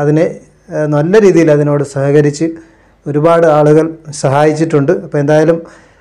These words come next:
അതിൽ സഹായിച്ച എല്ലാവർക്കും, ആ, അർഹമായ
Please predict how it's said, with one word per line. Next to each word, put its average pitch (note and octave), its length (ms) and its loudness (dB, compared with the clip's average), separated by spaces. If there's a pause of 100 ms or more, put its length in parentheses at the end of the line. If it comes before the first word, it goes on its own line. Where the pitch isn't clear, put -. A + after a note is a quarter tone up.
(460)
അതിൽ E3+ 180 2 (220)
സഹായിച്ച F3+ 420 0 (100)
എല്ലാവർക്കും, D#3+ 440 0 (320)
ആ, D3 60 -4 (320)
അർഹമായ D#3 400 2